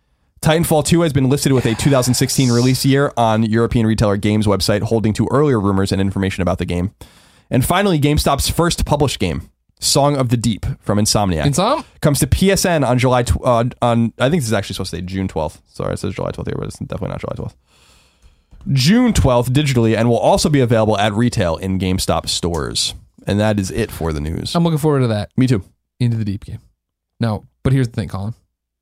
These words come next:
Speaker 2: I wanna know what ha-, happened at the mom and grop shops and on the digital storefronts. But sadly, Hurricane Leroy wrote in before then and says,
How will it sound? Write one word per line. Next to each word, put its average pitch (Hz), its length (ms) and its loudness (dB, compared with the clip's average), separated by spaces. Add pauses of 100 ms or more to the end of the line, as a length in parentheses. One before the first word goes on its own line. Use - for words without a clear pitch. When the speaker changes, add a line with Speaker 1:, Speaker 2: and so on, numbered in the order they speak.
(300)
Speaker 2:
I 131 60 0
wanna 147 180 2
know 139 60 0
what 123 80 0
ha-, 135 60 -2 (180)
happened 120 360 -4
at 120 100 -4
the - 80 -2
mom 120 180 -2
and 120 80 -2
grop 120 180 -2
shops - 440 -6
and 120 100 -2
on 120 120 0
the 117 40 -2
digital 117 260 -4
storefronts. 143 560 -4 (260)
But 143 140 -4
sadly, 151 540 -2 (1040)
Hurricane 147 680 0
Leroy 120 440 0 (100)
wrote 131 200 2
in 123 100 0
before 127 260 -2
then 98 220 -4 (480)
and 139 100 0
says, 135 320 0